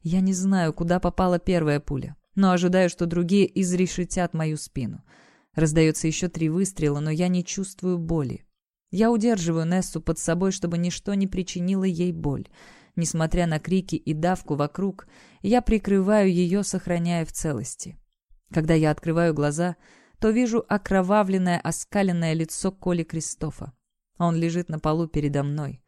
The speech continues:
абсолютно мертвый. Над ним возвышается Фергус Гриффин, дуло его пистолета еще дымится. Лицо ирландского босса искажено яростью.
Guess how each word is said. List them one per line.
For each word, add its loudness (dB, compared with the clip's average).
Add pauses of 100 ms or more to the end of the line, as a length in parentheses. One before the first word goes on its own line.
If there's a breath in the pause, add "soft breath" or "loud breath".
(320)
абсолютно -2
мертвый. -6 (480)
Над 2
ним 2
возвышается 0
Фергус 0
Гриффин, -2 (400 soft breath)
дуло 4
его 6
пистолета 0
еще -2
дымится. -6 (400)
Лицо -2
ирландского 0
босса -2
искажено -2
яростью. -2